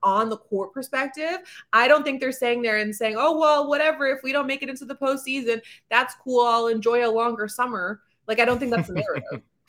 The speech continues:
Speaker 2: That's totally fair. That is, uh, you know, the thing that we often kind of miss from this whole, you know, behind the microphone situation is how are the players actually feeling about <laughs> all of this, which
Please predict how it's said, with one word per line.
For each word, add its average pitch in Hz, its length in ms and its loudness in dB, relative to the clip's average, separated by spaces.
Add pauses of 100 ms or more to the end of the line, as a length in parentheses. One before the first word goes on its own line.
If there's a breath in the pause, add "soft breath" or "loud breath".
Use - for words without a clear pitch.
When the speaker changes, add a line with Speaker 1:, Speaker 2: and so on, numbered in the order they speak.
(600 loud breath)
Speaker 2:
That's 226 220 6
totally 233 300 6
fair. 165 460 0
That 135 180 0
is, 156 300 -4
uh, 135 580 0
you 147 120 -8
know, 113 260 -6
the 117 100 -10
thing 127 220 -8
that 117 260 -6
we 117 280 -6
often 104 420 -6
kind 107 180 -8
of 107 80 -10
miss 123 260 -8
from 95 260 -12
this 92 180 -16
whole, 90 280 -8
you 98 80 -12
know, 85 280 -10
behind 98 340 2
the 101 40 0
microphone 104 600 2
situation 117 640 2
is 147 80 2
how 202 180 8
are 233 80 12
the 240 80 6
players 220 480 10
actually 104 400 -2
feeling 104 380 -4
about 101 280 -2
<laughs> 139 60 4
all 165 120 10
of 156 140 2
this, 175 320 4
which 202 280 4